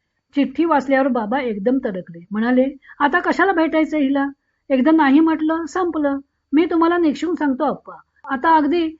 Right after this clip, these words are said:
नाकदुऱ्या काढल्या तरी त्या मुलीला करून घ्यायची नाही. पोरीनं काय तोटा? असल्या छप्पन बायका आणून उभ्या करीन तुमच्यासमोर."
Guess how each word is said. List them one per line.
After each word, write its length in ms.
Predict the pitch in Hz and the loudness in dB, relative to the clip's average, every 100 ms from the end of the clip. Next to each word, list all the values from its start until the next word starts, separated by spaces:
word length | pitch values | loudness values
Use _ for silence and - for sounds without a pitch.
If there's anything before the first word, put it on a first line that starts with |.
| _ - | _ 2
नाकदुऱ्या 500 | 285 339 330 339 339 | 4 4 2 0 2
काढल्या 380 | 320 294 302 | 2 2 2
तरी 220 | 311 311 311 | 0 -2 -2
त्या 160 | 320 | -2
मुलीला 380 | 320 277 285 302 | 0 0 0 -2
करून 280 | 302 240 285 | -2 -2 0
घ्यायची 280 | 277 226 269 | 0 -2 -4
नाही. 160 | 254 - _ _ - | -6 -10 _ _ -2
पोरीनं 380 | 294 330 359 370 | 2 2 2 0
काय 180 | 370 | 0
तोटा? 420 | 339 330 285 294 294 - - | 0 -2 -2 -4 -6 -10 -6
असल्या 300 | 285 311 311 | -4 -2 -2
छप्पन 340 | 277 277 339 349 | -4 -4 -2 0
बायका 280 | 320 302 320 | 0 0 2
आणून 260 | 302 311 | 2 2
उभ्या 220 | 302 269 | 2 2
करीन 220 | 294 320 370 | 0 -4 -4
तुमच्यासमोर." 640 | 269 196 190 202 185 165 | -6 -6 -10 -12 -20 _